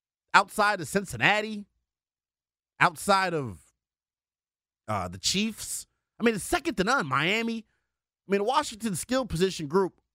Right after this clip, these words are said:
arguably top five, top seven in the entire National Football League. The question is now, the job that Scott Turner couldn't do, Eric Bieniemy will be tasked with. How can you get the most out of this bunch? I think that's gotta become the most important thing.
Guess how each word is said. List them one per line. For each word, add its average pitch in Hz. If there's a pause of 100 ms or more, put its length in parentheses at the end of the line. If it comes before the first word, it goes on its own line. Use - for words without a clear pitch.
(120)
arguably 196
top -
five, 202
top 190
seven 165 (400)
in 165
the 170
entire 190
National 190
Football 151
League. 131 (520)
The 147
question 226
is 170
now, 139 (640)
the 117
job 170
that -
Scott 208
Turner 214
couldn't 247
do, 135 (460)
Eric 185
Bieniemy 175
will 147
be 131
tasked 175
with. 87 (440)
How 240
can 277
you 262
get 226
the 180
most 170
out 117
of 92
this 95
bunch? - (560)
I 185
think 170
that's 214
gotta 151
become 131
the 123
most 123
important 98
thing. 80